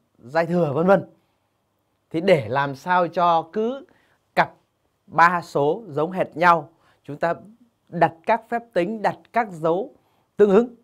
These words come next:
để làm sao cho kết quả đều bằng, bằng sáu. Đây là cái sự thú vị của toán học. Chúng ta sẽ thấy được, à, nếu nắn nó vào một khuôn khổ nào đó, chúng ta hoàn toàn có thể làm được. Bây giờ chúng ta cùng làm với thầy,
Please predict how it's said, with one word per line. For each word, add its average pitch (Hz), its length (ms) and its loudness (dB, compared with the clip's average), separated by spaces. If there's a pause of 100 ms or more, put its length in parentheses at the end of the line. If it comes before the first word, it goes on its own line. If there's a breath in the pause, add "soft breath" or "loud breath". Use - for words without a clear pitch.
để 151 260 -2
làm 151 260 -6
sao 175 260 -4
cho 175 160 -4
kết 220 180 -6
quả 104 180 -4
đều 120 200 -2
bằng, 117 200 0 (380)
bằng 101 160 -14
sáu. 104 320 -6 (320)
Đây 135 160 -6
là 120 80 -8
cái 120 100 -16
sự 113 240 -12
thú 170 160 -10
vị 226 200 -8
của 101 80 -14
toán 101 160 -12
học. 120 260 -10 (1200)
Chúng 139 100 -14
ta 170 80 -2
sẽ 165 140 -4
thấy 143 180 -2
được, 151 120 -4
à, 123 380 4 (560 soft breath)
nếu 185 360 2
nắn 247 260 2
nó 285 80 -2
vào 220 220 0
một 147 160 -6
khuôn 190 120 -8
khổ 135 200 -2
nào 113 140 -6
đó, 120 160 -4
chúng 151 120 -14
ta 160 80 -6
hoàn 131 240 -10
toàn 110 120 -8
có 123 80 -14
thể 101 120 -14
làm 98 220 -12
được. 98 200 -16
Bây 135 100 -6
giờ 120 140 -4
chúng 120 100 -12
ta 127 60 -8 (140)
cùng 165 140 0
làm 135 200 0
với 117 80 -12
thầy, 127 200 0